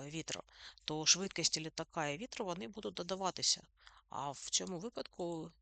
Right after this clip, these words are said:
підіймальна, е, сила крила буде зростати. Тобто от якось так у вас, е, мабуть, виглядає ваша відповідь. Сподіваюсь, що ви з цим впорались. Якщо ні,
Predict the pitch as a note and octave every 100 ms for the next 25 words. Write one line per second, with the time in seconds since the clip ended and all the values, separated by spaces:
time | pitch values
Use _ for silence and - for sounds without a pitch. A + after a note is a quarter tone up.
0 | _ - D3+ D#3 E3 E3 C#3+ C#3 - -
1 | - - - - - F3 D#3 - D3+ G#3+
2 | C4+ - A2 - G2+ - F2+ - - -
3 | - - - - - F#3+ - F3+ F#3 F3+
4 | F#3 F3 - F#3+ G#3 D#3+ D#3 F3 - -
5 | B3 D#3+ C#3 C3+ - A2 - F#3+ F3 C3+
6 | D#3 D#3 - D3+ D#3 D3+ F#3+ F3+ D3 D3
7 | - D3 G3+ - E3 - - C#3+ C#3+ D#3
8 | G3+ - - C#3+ D#3+ E3+ D#3 - _ -
9 | - - D#3 - - C3+ A2+ - - -
10 | - _ - - - - _ _ - -
11 | - - E3+ E3 - D#3+ G3 A3+